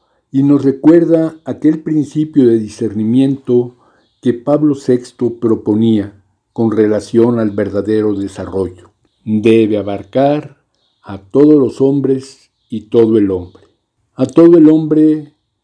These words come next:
porque el progreso o desarrollo capitalista privilegia lo económico y militar.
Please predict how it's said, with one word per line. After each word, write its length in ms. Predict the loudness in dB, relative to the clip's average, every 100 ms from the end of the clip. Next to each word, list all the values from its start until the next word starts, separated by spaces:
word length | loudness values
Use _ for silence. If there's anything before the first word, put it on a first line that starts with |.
| _ _
porque 600 | -8 -8 -2 2 2 0 -4
el 160 | -6
progreso 720 | -2 -2 0 0 0 0 0
o 180 | 2 0
desarrollo 600 | -4 -6 -6 -2 -2 -2
capitalista 1040 | -4 -6 -8 -8 -6 -8 -10 -8 -8 -8 _ _ _ _ _ _
privilegia 680 | -2 -2 0 2 2 0 -2
lo 120 | 0
económico 760 | -2 -2 0 0 -2 -2 -4 -4
y 60 |
militar. 600 | -4 -8 -8 -12 -14 -16